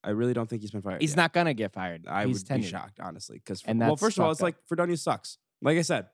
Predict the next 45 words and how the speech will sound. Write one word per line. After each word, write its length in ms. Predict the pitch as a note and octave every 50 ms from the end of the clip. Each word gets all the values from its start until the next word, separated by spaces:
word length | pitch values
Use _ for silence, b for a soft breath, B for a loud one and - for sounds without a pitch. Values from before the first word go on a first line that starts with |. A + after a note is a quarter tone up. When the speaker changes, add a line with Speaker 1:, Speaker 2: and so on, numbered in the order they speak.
| -
Speaker 1:
it 120 | - D3+ -
all 180 | C#3+ D#3+ F#3+
comes 240 | F#3+ - B3 A3+ -
full 200 | - - F#3 G3
circle, 460 | - - C3 A2 - F#2+ G#2 A2+ - _ _ b b b b b b b
and 120 | B2 B2+ C3+
it 80 | G#2+
has 200 | C#3+ D3 C#3+ C#3+
Speaker 2:
Yep. 40 | -
Speaker 1:
to 60 | C#3+
do 100 | C#3+ C#3+
with 140 | C3 A#2+ -
one 240 | A2+ A#2+ C3 C3+ C3
thing, 260 | - A2+ F#2 - - - _ _ _ -
and 140 | - A#2+ B2
that's 180 | A#2+ A#2 - -
the 320 | - A2 G#2+ G#2 F#2+ F#2+ -
establishment 720 | A2 G#2+ - - - C3 C3 B2+ D3 C#3+ - C#3+ C#3+ - - _ _ _ _ _ _ _ _ _ _ _ -
of 80 | - G#2
suny 260 | - - A#2 G#2 G#2
Fredonia 360 | - G#2 F2 D#2+ C#2 D2+ F#2 - - - - - _
<laughs> 260 | - - - D#3+ - -
and 260 | E3+ D3+ C#3 A#2+ - _ _ _ _ -
every 220 | B2 B2+ - D#3 D#3+
Speaker 2:
Yep. 80 | D#3+
Speaker 1:
single 180 | - D#3 D3 C#3+
part 260 | C#3 B2+ A#2 A2 G#2
of 80 | G2+ G2
it 120 | G2 - _ _ _
sucks. 440 | - - - - - - - - - _ _ _ _ _ _ _ _ _ _ _ _ _
<sighs> 480 | _ _ _ _ _ _ _ _ -
Speaker 2:
Hail 340 | A#2+ A#2 A#2 A2+ A#2 C3+ D#3+
Fredonia, 520 | D3 - E3+ E3 F#3+ F#3 F3+ E3 C#3 A#2
baby. 340 | G#2 A2 G#2+ A2 G#2 G#2+ G#2+ A2
Speaker 1:
Hail 160 | G#2+ G2+ G#2+ G#2+
Fredonia. 440 | G#2 A#2 A#2 A2+ A2 G2+ F2+ F2+ _ _ _ _ _ _ _ _ _ -
Speaker 2:
Dude, 200 | G#3 A#3+ F3+ -
Fredonia's 560 | - G#3 G#3 A3 A#3 C#4 D4+ D#4+ E4 C#4+ A3+
so 300 | - - F#3 F#3 F#3+ G3
bad. 440 | D#3+ C#3+ B2+ B2 C3 D3 D3+ - -
Fredonia's 420 | - D3+ D#3+ F#3 A3 B3+ C4+ A#3+ G3
always 340 | E3+ E3 D#3+ C#3+ B2 A2 G#2
been 160 | G#2 F2 F2
bad. 200 | - D#2 - - -
Speaker 1:
Yeah. 200 | A#2 A2 D2+